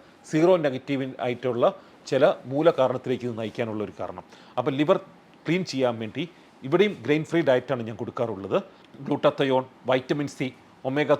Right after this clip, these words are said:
ത്രീ, ഇതേപോലെ ചില സപ്ലിമെൻറ്റുകളൊക്കെയാണ് ഈ സീറോ നെഗറ്റീവ് ആർത്രൈറ്റിസിൻ്റെ പ്രോട്ടോക്കോളായിട്ട് ഞങ്ങൾ ഡെവലപ്പ് ചെയ്തിട്ടുള്ളത്. എന്തൊക്കെ പറഞ്ഞാലും ശരി, ഞങ്ങളുടെ പേഷ്യൻസിന് റിമാർക്കബിൾ ഇമ്പ്രൂവ്മെൻ്റ് ആണ് ഇതിൻ്റെ മൂല കാരണം കണ്ടെത്തി ട്രീറ്റ് ചെയ്യുമ്പോൾ. അപ്പോൾ നിങ്ങൾക്ക് റുമറ്റോയ്ഡ് ആർത്രൈറ്റിസ്,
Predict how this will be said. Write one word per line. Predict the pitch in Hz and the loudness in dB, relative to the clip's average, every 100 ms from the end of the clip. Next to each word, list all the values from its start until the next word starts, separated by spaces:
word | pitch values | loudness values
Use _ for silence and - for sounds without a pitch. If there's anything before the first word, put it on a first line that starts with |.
| - | 2
ത്രീ, | 135 127 - - - - | -4 -4 -10 -20 -18 -2
ഇതേപോലെ | 131 151 143 139 | 2 2 2 0
ചില | 135 - | -2 -2
സപ്ലിമെൻറ്റുകളൊക്കെയാണ് | 123 - 135 135 123 117 127 104 139 - - - - 123 | -6 -4 -4 -2 -2 -2 -4 -2 -6 -8 -18 -20 -12 -12
ഈ | - | -8
സീറോ | 127 139 127 | -2 0 0
നെഗറ്റീവ് | 113 123 113 | -4 -2 -2
ആർത്രൈറ്റിസിൻ്റെ | 110 117 110 113 117 120 | -2 -8 -8 -12 -12 -10
പ്രോട്ടോക്കോളായിട്ട് | 107 107 123 113 104 | -8 -8 -4 -4 -6
ഞങ്ങൾ | 113 104 | -8 -8
ഡെവലപ്പ് | 104 104 110 | -10 -10 -10
ചെയ്തിട്ടുള്ളത്. | 104 101 104 180 - - - - - | -10 -8 -2 -4 -4 -20 -20 -16 -8
എന്തൊക്കെ | 135 156 160 | -6 -6 0
പറഞ്ഞാലും | 147 139 139 135 - | 0 2 0 -2 -6
ശരി, | 131 190 - - - | -6 -8 -16 -14 -4
ഞങ്ങളുടെ | 131 139 139 | -2 0 -2
പേഷ്യൻസിന് | 135 151 156 147 131 143 | -4 -4 -4 -2 0 0
റിമാർക്കബിൾ | 160 180 175 190 160 | 4 4 4 2 2
ഇമ്പ്രൂവ്മെൻ്റ് | 139 165 165 160 135 | 2 2 2 2 0
ആണ് | 117 160 - - | -2 -4 -8 -10
ഇതിൻ്റെ | 131 147 135 | -2 -2 0
മൂല | 143 180 202 143 | 2 4 6 6
കാരണം | 139 139 135 | 4 2 -2
കണ്ടെത്തി | 123 123 165 175 - _ - | -4 -4 -6 -8 -16 _ -10
ട്രീറ്റ് | 123 120 | -10 -8
ചെയ്യുമ്പോൾ. | 117 107 101 - - - | -8 -8 -12 -18 -20 -8
അപ്പോൾ | 123 139 | -6 -2
നിങ്ങൾക്ക് | 143 139 | 0 0
റുമറ്റോയ്ഡ് | 151 160 180 151 | 2 4 6 6
ആർത്രൈറ്റിസ്, | 147 147 - 123 | 6 -2 -2 -8